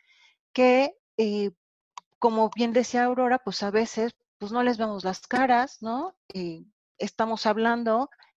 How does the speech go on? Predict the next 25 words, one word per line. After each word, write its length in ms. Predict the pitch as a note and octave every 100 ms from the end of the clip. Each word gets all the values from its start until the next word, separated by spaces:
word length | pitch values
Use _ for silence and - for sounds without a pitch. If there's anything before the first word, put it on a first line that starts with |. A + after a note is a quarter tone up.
| _ -
y 100 | G#3+
no 220 | A#3 B3
sé 220 | - B3
si 160 | - A3+
me 80 | G3+
están 220 | - G#3+
escuchando, 800 | G3 - - D#4 E4+ E4 B3+ C4+ - _ - _ _ _ _
no 240 | A3 A#3+ B3
sé 280 | - B3+ A#3+
si 300 | - A#3 A3
están 240 | - A#3
poniendo 340 | A#3 G#3+ G#3
atención. 580 | G3+ - F#3+ - D4 D4+
Entonces, 420 | B3 - B3 C4
cada 400 | - C#4 C4+ C#4 - - _
cierto 360 | - C#4 - C#4+
tiempo 280 | C4+ B3+
hay 140 | C4 B3+
que 140 | B3
irnos 260 | B3 A#3+ A#3+
deteniendo 500 | A3 A3 A3 A3+ A3
y 40 |
decir, 260 | G#3 - A3
a 100 | A3
ver, 240 | A3+ A3